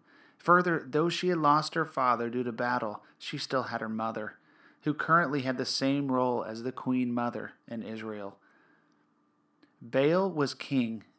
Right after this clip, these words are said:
in their countries, and they indirectly controlled the thrones of both kingdoms. As her son went off to help her brother, now king of Israel, fight the Arameans, she ruled the kingdom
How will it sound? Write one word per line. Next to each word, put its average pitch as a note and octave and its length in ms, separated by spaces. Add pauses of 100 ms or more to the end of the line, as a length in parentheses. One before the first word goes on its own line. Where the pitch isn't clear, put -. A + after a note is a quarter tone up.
(160)
in B2 140
their A#2 120
countries, A2 640 (320)
and C3 120
they C#3+ 200
indirectly D3 640
controlled A#2+ 500
the A#2+ 80
thrones A2+ 480
of A#2 300
both A2+ 300 (180)
kingdoms. G#2+ 520 (880)
As C3 140
her D3 120
son F3 400
went F3+ 160
off B2+ 260
to B2 100
help A#2 240
her C#3+ 100
brother, A2 500 (200)
now A2+ 220
king B2 320
of A2 160
Israel, G#2+ 500 (320)
fight C3 280
the C3+ 120
Arameans, A#2+ 680 (240)
she E3+ 260
ruled C3+ 420
the C3 80
kingdom A2+ 540